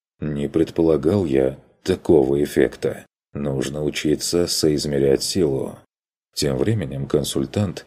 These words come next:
уже что-то с жаром чиркал пером по планшету. Так, вот тут вы слегка переборщили.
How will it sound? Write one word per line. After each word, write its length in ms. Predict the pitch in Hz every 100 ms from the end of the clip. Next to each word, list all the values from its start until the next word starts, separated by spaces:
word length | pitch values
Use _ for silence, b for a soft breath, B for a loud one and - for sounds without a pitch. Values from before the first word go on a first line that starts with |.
| _
уже 300 | - 85 127
что-то 360 | 113 - 113 107
с 40 |
жаром 600 | 78 76 113 98 69 67 -
чиркал 480 | - - 120 - 90
пером 460 | 80 98 101 87 69
по 120 | 82
планшету. 800 | 82 92 95 - 67 - - - - _ _ _
Так, 240 | 117 76 -
вот 220 | 95 107
тут 140 | 127
вы 120 | 101 95
слегка 340 | 90 85 104
переборщили. 760 | 92 85 78 73 - 95 107